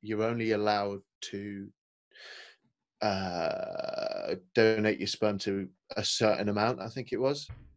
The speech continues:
And I think, I think we would have been the last, the last round from this bloke's sperm.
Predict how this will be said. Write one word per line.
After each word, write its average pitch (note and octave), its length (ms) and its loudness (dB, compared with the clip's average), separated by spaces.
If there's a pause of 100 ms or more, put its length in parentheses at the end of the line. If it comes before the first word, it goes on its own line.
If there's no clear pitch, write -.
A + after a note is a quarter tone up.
(100)
And A#2 160 0
I G#2 40 -4
think, C3+ 280 2 (500)
I A2 40 -2
think B2+ 260 -4
we C3 140 2
would B2 140 6
have G2+ 100 0
been A2+ 140 2
the G#2+ 80 2
last, A2 440 2 (480)
the A#2 60 4
last A#2+ 280 6
round A2+ 440 6
from G2+ 120 -12
this G2+ 160 -8
bloke's - 540 -6 (420)
sperm. F#2+ 480 -4